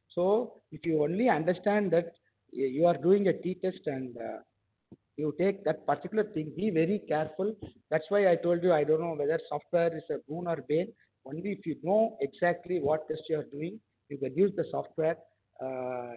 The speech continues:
to expectation. So this is the actual result of a t-test. Uh, here what, uh, will tell that my drug has an effect or not is this t statistic. I had twelve animals, so degrees of freedom is ten. Now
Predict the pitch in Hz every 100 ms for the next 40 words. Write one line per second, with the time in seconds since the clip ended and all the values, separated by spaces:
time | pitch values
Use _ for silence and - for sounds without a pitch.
0 | - 220 277 - - - - - - _
1 | _ _ _ _ 175 - 170 202 185 156
2 | 156 156 202 190 156 185 165 160 - 139
3 | 127 - 160 - 202 - _ _ _ -
4 | 143 143 139 - 180 175 143 175 214 -
5 | - - - 139 135 131 131 127 135 180
6 | 214 214 190 196 160 151 160 170 160 160
7 | 160 139 135 170 - 147 135 147 - 170
8 | _ _ _ _ 220 214 - 208 220 220
9 | 156 156 - - 233 - _ _ _ 156
10 | 147 180 190 - - - 160 196 190 170
11 | 170 170 - 143 143 165 190 185 170 156
12 | 147 139 131 - - 160 214 226 - _
13 | _ - 156 185 220